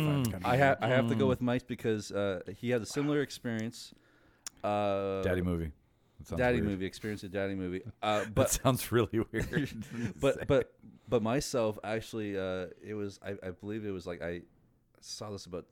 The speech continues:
Speaker 3: maybe about fifteen years ago, the f-, maybe fifteen, twenty years ago, and, uh, decided to stay home on a Saturday night, and, and this thing, this, this movie just showed up on T C M or whatever channel it was, and I, and I,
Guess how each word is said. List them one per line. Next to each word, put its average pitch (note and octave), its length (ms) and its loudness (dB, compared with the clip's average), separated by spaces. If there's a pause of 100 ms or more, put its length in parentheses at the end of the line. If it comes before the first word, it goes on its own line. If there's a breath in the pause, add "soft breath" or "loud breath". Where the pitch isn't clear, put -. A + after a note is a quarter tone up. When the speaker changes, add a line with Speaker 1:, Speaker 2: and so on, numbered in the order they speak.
(120)
Speaker 3:
maybe F2+ 240 -10
about F2 260 -10
fifteen G2+ 440 -8
years F2+ 220 -8
ago, D#2 380 -6 (100)
the D#2+ 60 -20
f-, - 220 -20
maybe F#2 240 -12
fifteen, F#2 300 -12
twenty F#2 240 -8
years F2+ 180 -6
ago, E2 140 -6 (720 soft breath)
and, F2+ 260 -6
uh, E2 340 -2 (180)
decided G2 400 -6
to F2+ 60 -8
stay G2 220 -6
home F#2 220 -4
on F#2 100 -6
a E2 40 -10
Saturday F#2 360 -6
night, F2+ 180 -6
and, F2 280 -8
and F2+ 120 -6
this F2+ 120 -10
thing, F#2 260 -6
this, F2+ 220 -10 (180)
this - 140 -14
movie G#2+ 200 -2
just F#2 180 -8
showed G2 300 -2
up G2 240 -4
on E2 120 -8
T - 200 -12
C E2+ 280 -8
M F#2+ 200 -2
or D#2+ 200 -4 (400 soft breath)
whatever G2+ 260 -4
channel G2+ 380 -4
it - 20 -2
was, F2 180 -2
and E2+ 100 -6
I, G2+ 140 -2
and G2+ 100 -4
I, G2+ 160 -2